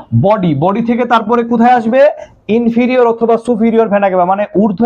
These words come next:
এবং নিম্ন মহাশিরা, ক্লিয়ার? মানে হচ্ছে ভেইনের মাধ্যমে, ভেইনের মাধ্যমে কোথায় আসতেছে রক্ত? কার্বন ডাইঅক্সাইড যুক্ত রক্ত রাইট এট্রিয়ামে আ-, এসে ঢুকতেছে,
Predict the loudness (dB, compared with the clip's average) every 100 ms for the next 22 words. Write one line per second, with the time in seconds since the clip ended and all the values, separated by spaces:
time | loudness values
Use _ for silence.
0 | 0 0 0 2 0 0 -2 -2 -2 -2
1 | -2 -6 -16 -20 -6 -2 -2 -4 -10 -8
2 | -4 -2 -2 -2 -2 0 0 2 0 0
3 | -2 0 0 2 0 -4 -10 -20 _ _
4 | _ 0 2 2 0 -2 -2 -2 -2 -2
5 | 0 -2 -2 -4 -2 -4 -4 -2 -2 -2
6 | -2 -2 0 0 0 0 0 -4 -2 -4
7 | -2 -2 0 2 2 0 -2 -6 -4 -4
8 | -2 -4 -2 0 -2 -4 -6 -4 0 -2
9 | -2 -4